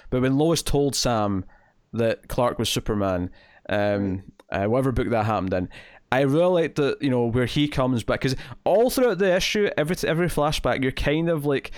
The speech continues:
okay, obviously it's showing us all these emotional beats in Lois's past with him, but I'm still kind of coming out on her side every single time. And what I like is, is that last flashback where he comes back to talk about Clark being Superman,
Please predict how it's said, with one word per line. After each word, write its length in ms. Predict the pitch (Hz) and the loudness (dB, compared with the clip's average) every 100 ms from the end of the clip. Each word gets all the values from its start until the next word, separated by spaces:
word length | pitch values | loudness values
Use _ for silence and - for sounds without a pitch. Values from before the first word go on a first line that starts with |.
| - - - - | -18 -20 -10 -2
okay, 460 | 170 180 147 123 | -2 0 0 2
obviously 460 | 123 156 170 - 156 | 2 2 2 2 0
it's 80 | 131 | 2
showing 220 | 156 143 | 0 0
us 100 | 131 | 2
all 100 | 127 | 2
these 180 | 120 120 | 2 0
emotional 380 | 120 120 - 113 | 0 0 -2 -2
beats 280 | 107 110 113 | -2 -2 -2
in 100 | 107 | 0
Lois's 300 | 110 107 - | -2 -2 -2
past 280 | 127 165 | -2 0
with 120 | 139 110 | 0 0
him, 180 | 107 - - - - 117 | -2 -4 -14 -20 -14 -2
but 160 | 131 | 0
I'm 120 | 131 131 | 2 0
still 240 | 160 160 | 2 0
kind 180 | 151 139 | 0 -2
of 80 | - | 0
coming 260 | 135 127 | -2 0
out 120 | 117 | 0
on 60 | 117 | -2
her 80 | 120 | -2
side 280 | - 113 107 | 0 -2 0
every 220 | 110 117 | -2 -2
single 280 | - 107 98 | -2 -2 -4
time. 360 | - 160 117 143 - - - | -2 -2 0 -4 -8 -16 -4
And 140 | 123 | 0
what 120 | 170 | 2
I 40 | 147 | 2
like 320 | 139 214 - | 2 2 0
is, 140 | 135 | 0
is 140 | 117 113 | 0 0
that 140 | 131 | 0
last 340 | 117 127 143 - | 2 2 0 0
flashback 580 | 117 117 - 113 87 - | 0 0 0 0 -2 -2
where 180 | 117 110 | 0 0
he 140 | 123 | -2
comes 280 | - 131 131 | 0 -2 0
back 160 | 123 | 0
to 60 | 104 | 0
talk 240 | - 120 123 | 0 -2 -2
about 260 | 110 104 | -2 -2
Clark 260 | - 113 92 | 0 -2 0
being 140 | 104 | -4
Superman, 580 | 101 165 143 113 107 104 | -2 -2 0 0 0 -2